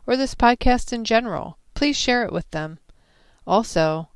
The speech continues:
I always love hearing feedback from my listeners. I welcome you to send me an email to erin at erin dash taylor dot com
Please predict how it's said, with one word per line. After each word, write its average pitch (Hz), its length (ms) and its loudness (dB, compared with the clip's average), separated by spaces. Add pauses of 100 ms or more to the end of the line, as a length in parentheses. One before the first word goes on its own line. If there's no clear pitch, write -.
I 180 200 -2
always 202 420 2
love 165 180 -2
hearing 156 300 -6
feedback 165 540 -4
from 160 160 -12
my 156 120 -8
listeners. 156 680 -8 (480)
I 196 100 4
welcome 220 440 2
you 165 240 -4
to - 140 -6
send 214 360 -4
me 220 120 0
an 214 120 -6
email 165 580 -4
to 175 260 -6
erin 180 540 -4 (380)
at 160 260 -4
erin 196 560 -6
dash 165 340 -4
taylor 165 640 -2
dot 151 240 -6
com 147 400 -12